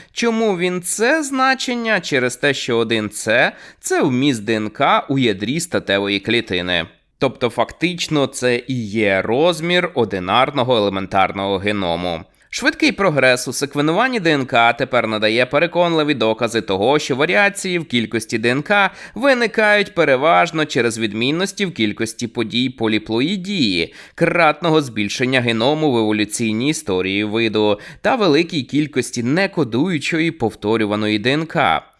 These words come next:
Також вплив на розмір геному має динаміка процесів, які роблять копії фрагментів Д Н К, руйнують Д Н К чи видаляють його. Але досі є незрозумілим, чи вчені вже розкрили всю різноманітність розмірів геному.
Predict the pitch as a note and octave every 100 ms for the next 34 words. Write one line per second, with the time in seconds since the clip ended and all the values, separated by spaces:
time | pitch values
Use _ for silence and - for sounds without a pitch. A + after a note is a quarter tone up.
0 | - - E4+ D#4+ A3 - F3 G3 C#3 C#3+
1 | E3 C#3+ B2+ A2+ G#2 D#3+ F#3+ G#2+ A2+ D#3+
2 | D#3+ C3 A2 A#2 A#2+ C#3+ F3 G3 - F#3
3 | A2+ - G2 G2 F#2+ G2+ C3 C#3+ A2 -
4 | A#2+ A#2 - A#2+ D3 E3+ F3 F3 F3 F3
5 | E3 E3 E3+ F3 F3+ E3+ E3+ - - D4
6 | G3+ A2 D3+ F3 C#3+ B2 C#3 B2+ C#3+ B2+
7 | A2 - - A2 B2 G2+ F#2+ E2 E2 E2
8 | - G2+ A#2 A2 D#2+ - - - F3+ C4+
9 | C#4+ C#4+ C#4+ C#4 A#3+ A3+ A3 F3+ F3 B3+
10 | B3+ B3 A3 G#3 C#3 A#2+ A2 G#2 - B2+
11 | - F3+ F#3 F3+ D#3 E3+ F#3+ - - C#4+
12 | C4 C#3 A2+ - B2 B2 A3 A3+ G#3 G3+
13 | B2+ A2+ C#3+ D3+ - G2+ G2 F2+ G2 G2
14 | G#2 A#2+ G3+ G#3+ A2+ F#2+ E2+